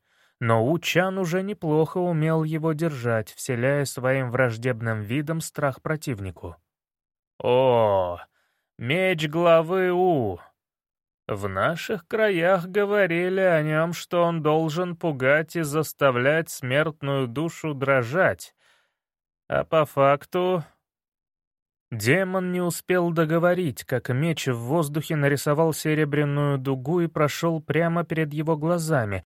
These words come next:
коснувшись щеки. Стоял бы он чуть ближе к наследнику, и после одного удара лишился бы возможности видеть. "Освободи учителя немедленно!"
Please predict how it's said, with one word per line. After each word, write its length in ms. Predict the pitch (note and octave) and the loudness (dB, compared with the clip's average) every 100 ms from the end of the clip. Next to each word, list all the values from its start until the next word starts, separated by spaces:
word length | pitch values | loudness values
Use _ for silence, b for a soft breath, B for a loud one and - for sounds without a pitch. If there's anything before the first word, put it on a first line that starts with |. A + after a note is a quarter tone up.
| _ | _
коснувшись 720 | - A2+ - C3 A#2+ - C3 - | -4 -4 -2 -4 -4 -6 -8 -8
щеки. 560 | - D3 - A2+ E2+ - _ _ _ _ _ _ _ _ _ - | -8 -8 -6 -6 -8 -16 _ _ _ _ _ _ _ _ _ -16
Стоял 640 | - - G#2 G#2 D3 D3+ | -6 0 2 4 2 2
бы 140 | C3 | 2
он 240 | C3 D3+ C#3+ | 2 2 -2
чуть 280 | - B2+ G#2 | -2 -2 -2
ближе 400 | G2+ C3 C#3 C3+ | -2 0 0 -2
к 100 | B2 | 0
наследнику, 800 | A2+ - A#2 B2+ B2 A#2 - A2+ | -2 -2 -2 -2 -2 -4 -2 -2
и 100 | A#2+ | 0
после 400 | F3+ F3+ E3+ D#3 | -2 -2 2 2
одного 480 | C3+ D3 D3 E3+ D3 | 4 2 4 2 0
удара 380 | B2+ F#3 F3 | 2 4 4
лишился 600 | E3+ D#3+ - F3+ F3+ - F3 | 0 -2 -2 -4 -2 -4 -4
бы 100 | F3 | 0
возможности 720 | F3+ E3+ F3 D#3+ F3+ - G#3+ | 0 2 -2 -2 -6 -6 -8
видеть. 480 | F#3 A#2 F#2+ - - _ _ _ _ _ _ _ _ - | -6 -6 -8 -12 -18 _ _ _ _ _ _ _ _ -2
"Освободи 960 | C#3+ - E3 E3 D3+ E3 D#3 F#3 B2+ - _ _ _ - | -2 0 2 2 4 2 4 0 0 -4 _ _ _ 2
учителя 880 | G3+ F3 - G#3 E3 E3+ C#3+ A#2 - _ - | 2 4 0 -2 2 2 2 0 -4 _ -4
немедленно!" 1080 | G3 G3 F#3+ G3 F#3+ D#3 D#3+ C#3+ C#3 A#2 | 0 2 2 4 2 4 2 2 2 0